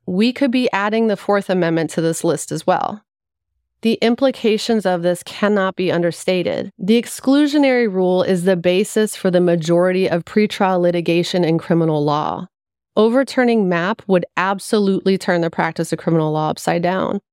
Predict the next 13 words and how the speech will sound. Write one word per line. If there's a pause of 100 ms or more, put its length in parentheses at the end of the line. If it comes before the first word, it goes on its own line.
(180)
It's
worth
noting
that
Mapp
v.
Ohio
is
also
a
Warren
Court
decision.